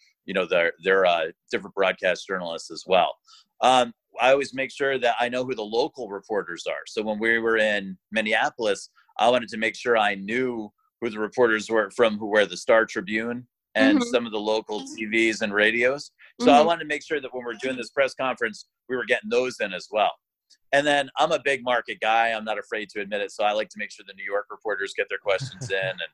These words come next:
Speaker 1: the D C reporters, the Chicagos and the L As and, you know, people like that. So we kinda, what I try to do as everybody puts their hands up, and their, their hands are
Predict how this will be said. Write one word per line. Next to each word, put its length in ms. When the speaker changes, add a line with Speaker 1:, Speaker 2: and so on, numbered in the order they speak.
Speaker 1:
the 80
D 200
C 240
reporters, 720
the 100
Chicagos 920
and 100
the 100
L 220
As 400
and, 180
you 80
know, 160
people 180
like 200
that. 180
So 120
we 140
kinda, 400
what 140
I 160
try 180
to 120
do 420
as 140
everybody 360
puts 160
their 160
hands 280
up, 180
and 100
their, 100
their 260
hands 180
are 80